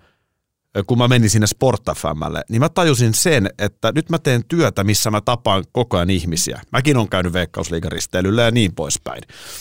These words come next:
Ja sit mä muistan, että vaikka mun opiskelukavereista, niin aika moni mietti silleen, että hei, että tässä työssä voi tulla julkikseksi ja päästä Tigerin, se oli silloin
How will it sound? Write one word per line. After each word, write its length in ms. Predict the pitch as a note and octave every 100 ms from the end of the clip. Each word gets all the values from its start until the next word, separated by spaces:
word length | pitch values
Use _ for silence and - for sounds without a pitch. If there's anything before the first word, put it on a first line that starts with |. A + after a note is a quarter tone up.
| - -
Ja 60 | G2+
sit 180 | F#3+ E3+
mä 80 |
muistan, 440 | E3 G3+ - B2 A2
että 300 | G#2+ - A#2 - - - -
vaikka 220 | A#2 B2+
mun 100 | C3+
opiskelukavereista, 840 | E3 C3 - G#2 A2 G#2 G2 F#2+
niin 80 | B2+
aika 180 | C3+ C3+
moni 260 | D3 D#3
mietti 420 | G#2 F#2+ F#2 - -
silleen, 580 | C#3+ C#3+ G2 F2+ D#2+ D#2 G2
että 200 | F#2 -
hei, 240 | A#2 A2
että 140 | E2+ -
tässä 200 | G#2 -
työssä 340 | C3+ A#2 -
voi 180 | G2 F2+
tulla 260 | - F#2+ F2+ F2
julkikseksi 920 | C3 D3 A2 - G2 - G2+ F2+ - - - - _ -
ja 100 | F#2
päästä 380 | - G#2+ - G#2+ -
Tigerin, 560 | C3+ A#2+ F#2+ F2+ F2
se 100 | D#2+
oli 100 | F#2
silloin 280 | F2 F2+ E2